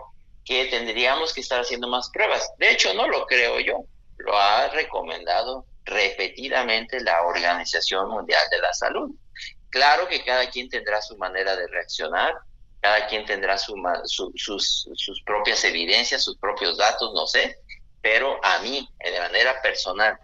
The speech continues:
me parece que necesitaríamos estar haciendo sustancialmente más pruebas. Por fortuna, a partir de los últimos, de la última semana, se ha ido ampliando la definición de caso,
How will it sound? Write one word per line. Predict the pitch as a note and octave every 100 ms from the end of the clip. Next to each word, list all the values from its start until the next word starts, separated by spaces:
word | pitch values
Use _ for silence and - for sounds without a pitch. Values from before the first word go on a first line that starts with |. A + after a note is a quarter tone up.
| -
me | - E2+
parece | - D2 G#2 B2+ - C#2+ - - -
que | F2+
necesitaríamos | F2 E2+ - E2+ F2+ A#2 -
estar | - G#2
haciendo | G#2 G2+ D#2+ -
sustancialmente | - F#3 C4 - G#2 F#2+ A2 G#2 G#2 A#2+ A#2
más | F#2+ F2+ F#2 G2 -
pruebas. | - - - - - - -
Por | F#3+ B3
fortuna, | A#3+ - D#3 C#3+ F3+ - - - - - - - -
a | A2+ -
partir | A2 - F3
de | F#3
los | E3 D#3+
últimos, | D#3 D#3+ D3 B2+ A2 -
de | G#2
la | F#2+
última | - D#3+ D#3
semana, | - B2 A2 A#2+ - - -
se | - A#2+
ha |
ido | D3 F3
ampliando | E3+ C#3+ C#3+ C#3+ C#3+
la | A#2
definición | G#2+ A2 A#2 G#2+ - C3 C3+
de | C#3+
caso, | - A2 - -